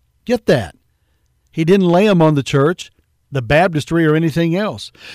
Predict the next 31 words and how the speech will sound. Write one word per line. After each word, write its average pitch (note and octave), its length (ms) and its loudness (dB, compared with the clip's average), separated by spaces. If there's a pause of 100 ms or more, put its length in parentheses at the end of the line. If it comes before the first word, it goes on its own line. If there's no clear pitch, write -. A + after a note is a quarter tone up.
(120)
"The C#3+ 140 0
Lord E3+ 320 2
hath E3+ 260 2
laid E3 260 2
on D#3 220 4
him," C#3+ 540 0 (120)
that's D3 280 -2
Jesus, C#3 600 0 (260)
"the D#3 300 0
iniquity," D3+ 800 0
or C#3 160 0
the C3+ 140 0
sins, D3 640 -2 (120)
"of E3+ 160 2
us D#3+ 160 4
all." C3+ 400 2 (960)
While D3+ 180 4
Jesus F#3 420 0
was D3 160 0
bearing D#3 460 2
our F3 320 0
sins F#3 500 0
in E3+ 160 2
his D#3+ 160 4
body, C3 500 -2 (460)
God C#3 320 0
punished E3 400 2
him E3+ 200 4
in C#3+ 80 2
our D3 220 2
place C#3+ 560 -2